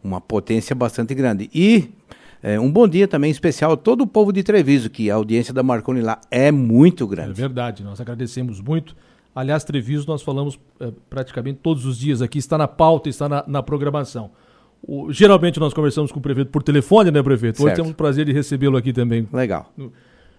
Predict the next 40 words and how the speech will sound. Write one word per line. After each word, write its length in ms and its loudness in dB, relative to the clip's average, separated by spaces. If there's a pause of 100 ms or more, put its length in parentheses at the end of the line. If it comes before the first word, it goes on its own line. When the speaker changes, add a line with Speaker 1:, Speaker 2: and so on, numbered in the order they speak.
(100)
Speaker 2:
Prefeito, 460 6
é, 260 2
es-, 260 -8
está 260 4
sendo 280 2
um 20 2
bom 220 2
ano? 180 0
Foi 180 -2
um 80 -2
bom 220 0
ano 140 -2
pra 160 -4
Treviso? 500 -4 (320)
Speaker 1:
Ô, 80 2
Joel, 380 6
eu, 600 6 (160)
eu 160 8
vou 160 2
te 120 -8
dizer 320 2
que 520 0
foi 240 4
um 140 4
ano 180 2
difícil. 540 -4
Speaker 2:
Difícil. 560 -14
Speaker 1:
Pra 140 6
mim 260 6
foi 240 4
o 180 2
dois 200 0
mil 140 0
e 20 0
vinte 220 -4
e 40 -20
três 420 0 (400)
bastante 640 4
difícil. 540 -8
Speaker 2:
Uhum. 300 -10